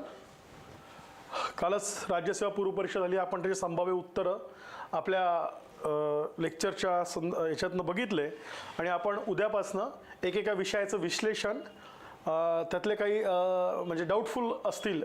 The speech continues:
ॲन्सर ऑप्शन, त्याच्यावर सुद्धा आपण उद्यापासनं चर्चा करूया. अ, फक्त राज्यसेवेचं already दोन हजार पंचवीसचं वेळापत्रक जाहीर झालं होतं,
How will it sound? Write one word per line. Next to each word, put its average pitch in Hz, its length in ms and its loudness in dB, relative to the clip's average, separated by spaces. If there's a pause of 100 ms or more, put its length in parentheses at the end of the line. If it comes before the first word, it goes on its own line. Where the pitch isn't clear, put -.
(100)
ॲन्सर 175 380 0
ऑप्शन, 175 440 0 (440)
त्याच्यावर 208 260 2
सुद्धा 185 260 0
आपण 202 160 0
उद्यापासनं 185 380 0
चर्चा 180 280 0
करूया. 170 340 0 (500)
अ, 165 120 0
फक्त - 180 -2
राज्यसेवेचं 240 880 2
already 233 200 2
दोन 214 200 2
हजार 233 140 4
पंचवीसचं 226 420 0
वेळापत्रक 220 360 2
जाहीर 185 240 2
झालं 202 200 2
होतं, 180 380 0